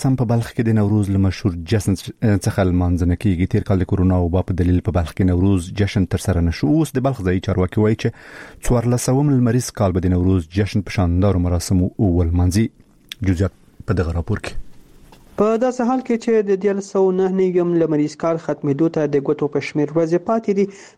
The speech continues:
Speaker 2: د بلخ ځایي چارواکي وایي چې د نوروز جشن د لمانځنو لپاره چمتووالی نیول شوی دی. تیر کال د کورونا ویروس د شیو په دلیل د نوروز جشن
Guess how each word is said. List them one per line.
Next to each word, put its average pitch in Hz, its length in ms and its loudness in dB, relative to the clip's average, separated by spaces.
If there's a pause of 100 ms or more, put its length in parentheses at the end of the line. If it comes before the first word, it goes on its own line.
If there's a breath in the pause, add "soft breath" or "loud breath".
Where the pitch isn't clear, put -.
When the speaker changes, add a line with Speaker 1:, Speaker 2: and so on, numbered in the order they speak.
(120)
Speaker 2:
د 180 140 2
بلخ 208 240 -2
ځایي 185 240 2
چارواکي 165 480 -2
وایي 165 260 2
چې 151 180 0
د 143 120 2
نوروز 139 400 0
جشن 180 340 0
د 165 160 2
لمانځنو 139 520 -2
لپاره 175 400 -2
چمتووالی 170 560 0
نیول 131 260 -2
شوی 135 260 -2
دی. 139 80 2 (380 loud breath)
تیر 220 220 2
کال 202 260 -2
د 190 180 2
کورونا 180 320 0
ویروس 170 260 0 (120)
د 160 180 2
شیو 156 320 2
په 147 160 -2
دلیل 160 380 0
د 160 100 4 (100)
نوروز 139 440 -2
جشن 175 260 -2